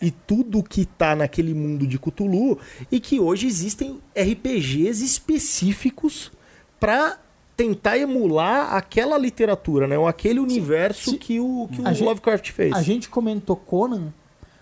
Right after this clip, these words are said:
Speaker 2: o mundo de Conan, ele é um mundo de terror. O mundo do Conan, apesar de ser um mundo de fantasia medieval, ele é um mundo de terror.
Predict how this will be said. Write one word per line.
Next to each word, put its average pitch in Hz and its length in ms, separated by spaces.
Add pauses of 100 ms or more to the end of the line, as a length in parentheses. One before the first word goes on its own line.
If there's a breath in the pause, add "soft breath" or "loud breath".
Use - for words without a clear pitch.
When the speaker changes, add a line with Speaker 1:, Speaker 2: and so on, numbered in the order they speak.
(120)
Speaker 2:
o 180 80
mundo 269 420
de 156 120
Conan, 190 560 (320)
ele 202 260
é 208 100
um 277 140
mundo 277 500
de 202 120
terror. 151 340 (340)
O 180 40
mundo 247 300
do 180 100
Conan, 208 380
apesar 170 240
de 220 80
ser 202 60
um 185 80
mundo 175 200
de 151 80
fantasia 160 360
medieval, 160 400
ele 220 80
é - 20
um 226 60
mundo 233 260
de - 80
terror. 233 320